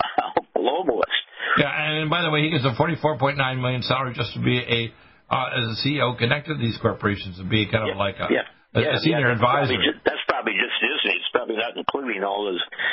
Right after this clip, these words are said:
Speaker 1: uh,
Speaker 2: Right.
Speaker 1: tributaries there. But, uh, here, here he's got the, the, the Amy Robach. Um, you know,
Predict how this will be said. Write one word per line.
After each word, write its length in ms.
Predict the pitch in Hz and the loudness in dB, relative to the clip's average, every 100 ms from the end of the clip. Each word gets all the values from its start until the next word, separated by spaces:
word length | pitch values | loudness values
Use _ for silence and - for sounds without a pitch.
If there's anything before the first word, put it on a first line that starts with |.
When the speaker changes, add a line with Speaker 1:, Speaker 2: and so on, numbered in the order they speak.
| - - | -2 -2
Speaker 1:
uh, 100 | 98 | -2
Speaker 2:
Right. 220 | 123 101 | -2 -4
Speaker 1:
tributaries 480 | 90 - - 101 80 | -4 -2 0 0 0
there. 300 | 104 76 67 - - - - - - - - | 2 0 -2 -2 -2 -2 -2 -2 -2 -4 -4
But, 180 | 104 101 131 | -4 -2 -4
uh, 240 | 107 101 | -2 -2
here, 240 | 120 165 | -2 -2
here 240 | 135 110 165 | -2 -2 0
he's 140 | 151 - | 0 0
got 160 | 143 131 | 0 0
the, 80 | 127 117 107 98 | 0 0 0 2
the, 320 | 117 101 - | 2 2 2
the 100 | 107 98 | 0 0
Amy 160 | 131 151 | 0 0
Robach. 640 | 143 143 143 104 90 - - - - - - | 2 2 2 2 2 0 -4 -10 -16 -14 -4
Um, 540 | - 95 90 90 87 - _ _ | 0 0 -2 -2 -4 -6 _ _
you 320 | - - - 104 | -4 -2 -2 -2
know, 160 | 95 | -2